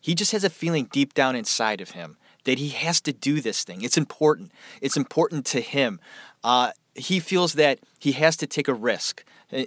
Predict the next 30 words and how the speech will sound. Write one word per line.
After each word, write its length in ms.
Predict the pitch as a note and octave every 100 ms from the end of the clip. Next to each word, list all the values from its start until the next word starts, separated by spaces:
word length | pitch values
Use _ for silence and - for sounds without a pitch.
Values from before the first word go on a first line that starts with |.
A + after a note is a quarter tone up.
| -
and, 300 | B2 C3 -
and 140 | B2+ C3+
he, 160 | C3 -
he 240 | - E3+ C#3+
states 480 | - - F3+ F3 -
to 100 | D3+
his 180 | C3+ G#2+
wife, 340 | C3+ A2 - _ - - -
"My 160 | C3+
father, 540 | B2 - D3+ D#3+ D#3+ D#3 _ _ _ _ _ _ _ _ -
you 140 | C#3+
know, 200 | D3 C#3 -
he 220 | - D3
died. 480 | C3 C3+ C#3+ D3 D3 _ _ _ _ - G#2+ B2
I 80 |
think 300 | B2+ - C#3+
he 100 | C3
was 140 | B2 A#2
around 240 | A#2+ A2+
eighty 240 | G2 A#2 A2+
years 260 | A2 G#2+
old 160 | A2 G#2+
when 120 | G#2+
he 100 | A2+
passed 480 | - A#2+ A#2 - - _ _ _ _ -
and 180 | G#2+ A2
lived 180 | A#2+
a 40 | E3+
long 320 | F3+ C3 B2
life." 440 | G#2+ G#2 A2+ -